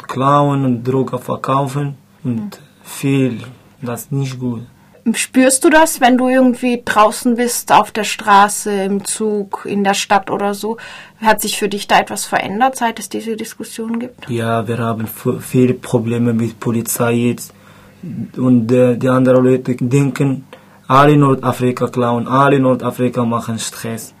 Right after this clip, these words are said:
Speaker 2: Mhm.
Speaker 1: Und so. Und jeden Tag dreimal,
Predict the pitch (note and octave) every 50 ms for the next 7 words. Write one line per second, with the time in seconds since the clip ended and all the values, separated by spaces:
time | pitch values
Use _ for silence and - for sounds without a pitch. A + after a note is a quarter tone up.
0 | _ - - A#3+ - - B2+ B2+ A#2 A2+ A2+ C3 C3+ B2+ B2+ - - - - -
1 | - - - - - C3+ C3+ C3 A#2+ - - C#3 D3 D3 D#3+ D#3+ D#3+ D#3+ D#3 D3
2 | - - D3+ D3+ D3+ D3+ - - - - - - - - C#3 A#2 A2 B2 C3+ C#3+
3 | C#3+ D3 D3 C#3+ C#3+ C#3+